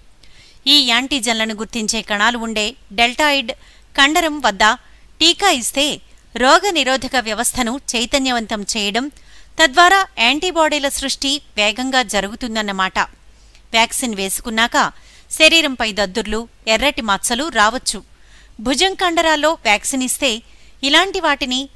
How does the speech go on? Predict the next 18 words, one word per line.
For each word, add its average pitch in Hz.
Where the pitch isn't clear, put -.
స్థానికంగా 285
కట్టడి 240
చేసే 233
శక్తి 277
డెల్టాయిడ్ 302
కండరాలకు 214
ఉంటుంది. 208
అలా 320
కాకుండా 320
కొవ్వు 330
పేరుకుపోయే 302
చోట 247
ఉండే 240
కండరాలకిస్తే 233
శరీరమంతటా 277
దద్దుర్లు, 208
rashes 220
వచ్చే 208